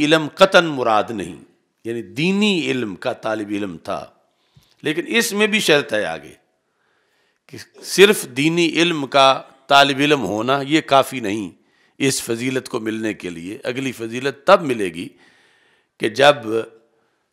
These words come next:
तलब इल्म के साथ, इल्म दीन की तलब के साथ ये शर्त भी पाई जाएगी।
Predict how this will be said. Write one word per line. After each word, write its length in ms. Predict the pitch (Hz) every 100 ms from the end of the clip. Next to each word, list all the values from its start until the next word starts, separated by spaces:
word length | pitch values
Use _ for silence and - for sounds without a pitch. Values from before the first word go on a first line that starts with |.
| _
तलब 240 | 143 143 143
इल्म 380 | 170 160 160 139
के 180 | 120 95
साथ, 500 | - 95 82 - _ 143
इल्म 280 | 147 151 131 98
दीन 360 | 127 165 190 185
की 200 | - 170 - -
तलब 380 | 165 165 135 -
के 100 | 117
साथ 320 | - 135 135
ये 200 | 107 202 214
शर्त 300 | 170 156 139
भी 120 | 131
पाई 220 | 113 98
जाएगी। 420 | 90 80 67 50